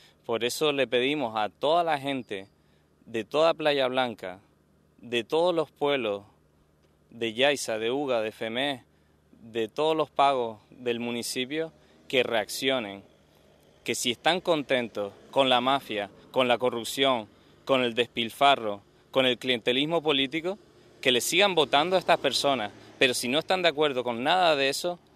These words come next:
que cambien su voto. No le pedimos el voto para nosotros, pero sí pedimos el voto para el cambio, y no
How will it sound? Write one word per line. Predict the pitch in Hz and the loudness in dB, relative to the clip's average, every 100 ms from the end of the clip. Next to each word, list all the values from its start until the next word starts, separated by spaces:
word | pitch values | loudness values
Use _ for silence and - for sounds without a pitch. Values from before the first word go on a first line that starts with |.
| _ _ | _ _
que | 135 113 | -4 0
cambien | 147 170 170 | 0 0 -2
su | 151 131 | -2 -2
voto. | 123 127 101 98 _ _ | 0 0 -2 -12 _ _
No | 123 147 | -2 2
le | 175 | 2
pedimos | 180 165 160 156 131 | 2 0 0 -4 -4
el | 131 | -4
voto | 123 143 120 | -2 -4 -2
para | 120 117 | -2 -2
nosotros, | 113 - 135 113 101 - _ _ _ - | -6 -6 -6 -6 -8 -10 _ _ _ 0
pero | 123 120 | 2 2
sí | - 147 160 - _ | 0 -4 -4 -8 _
pedimos | 123 127 143 | -4 -4 -4
el | 135 | -6
voto | 123 131 143 - | -6 -6 -6 -6
para | 131 117 | -4 -2
el | 104 101 | -2 -4
cambio, | 123 110 95 90 - _ _ _ _ _ _ _ | -4 -4 -8 -12 -16 _ _ _ _ _ _ _
y | 117 | -6
no | 117 139 170 | -2 -2 -2